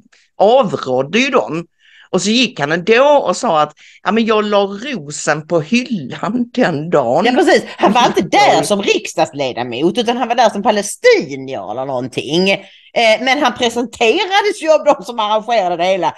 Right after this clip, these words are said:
Speaker 2: som riksdagsledamot för Socialdemokraterna.
Speaker 1: Ja, och
Speaker 2: Ja.
Speaker 1: i-, igår så, så teamade ju en partiledardebatt, Ingrid, som jag tvingade dig att titta på, för jag, jag klarade inte av det själv av o-,
Speaker 2: Ja.
Speaker 1: olika anledningar. Så du, du har liksom plockat ut ett guldkorn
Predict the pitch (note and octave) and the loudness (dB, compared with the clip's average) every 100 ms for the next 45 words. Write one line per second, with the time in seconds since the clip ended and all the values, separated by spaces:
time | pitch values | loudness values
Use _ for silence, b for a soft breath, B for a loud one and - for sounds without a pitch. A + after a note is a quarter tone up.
0 | B - G3 F#3 F3+ A3 - E3 D#3 D#3+ | B -2 -2 0 -4 -6 -4 -2 -2 -2
1 | D3+ C#3 B2+ B2+ C#3+ E3 F#3 G#3 A3+ A#3 | -4 -4 -4 -4 -4 -4 -2 -2 -4 -8
2 | - - b b F3 D#3+ F3 D3+ D3+ C#3 | -10 -20 b b -2 -2 -4 -4 0 0
3 | B2 B2 - A#2+ A2 F#2 G2+ A#2+ - B | -2 -6 -6 -6 -6 -8 -2 -2 -2 B
4 | B B B _ _ _ _ _ _ _ | B B B _ _ _ _ _ _ _
5 | C#4 A#3+ G3 A#3+ B3+ B3+ C4 - C4+ G#3+ | 0 0 2 2 0 2 -2 -2 -8 -4
6 | D4 A#3+ A#3 C#4 - C4+ G#3+ - A3+ A3 | 0 2 2 0 -2 -2 -2 -2 -2 -2
7 | B3 C4 A3+ D#3+ D#3+ D#3+ - D#3+ E3+ D#3 | -4 -4 -2 -4 -4 -6 -6 -6 -4 -4
8 | - A3+ C4 A#3 D#3 D3+ D3 D3 C#3 D#3+ | -2 -2 -2 -6 -4 -2 0 -2 -2 -2
9 | D#3+ G3+ - - - A#3+ F3 E3 F#3+ F3 | 0 -2 -4 -12 -8 -6 -4 -6 -4 -6
10 | D#3+ F3 E3+ C#3+ C#3+ C#3+ C3+ D#3+ D#3 C3 | -4 -4 -4 -4 -6 -4 -4 -4 -4 -4
11 | C#3 C#3+ D3 C#3 D3+ C#3+ D#3+ D3 D3+ D#3 | -2 -2 -2 0 0 -2 0 -2 -2 -4
12 | D3+ B2 B2 C#3 C2 A1 E2+ D#3 E3 G3+ | -4 -4 -6 -10 -10 -10 -10 -2 -2 -2
13 | G#3 F3 F3 - F#3+ E3 F3+ E3 D#3+ C3 | 0 0 0 -2 -2 0 0 0 -2 -2
14 | G2 E3+ F3+ E3 D3 D3 D#3 D3+ F3+ G3 | 0 0 0 -2 -4 -4 -2 -2 -4 -4
15 | F3+ A#2+ G3+ F#3 D#3+ D#3+ F3 E3 E3 D#3 | -4 -2 0 0 2 0 0 -4 -6 -6
16 | - F#3+ F3+ F#3 B3+ E3 C3 C3+ C3+ E3+ | -4 -4 -4 -6 -4 -4 -4 -10 -8 -4
17 | F3+ A#3 A#3 - C#3+ C#3+ | -4 -4 -8 -8 -2 -2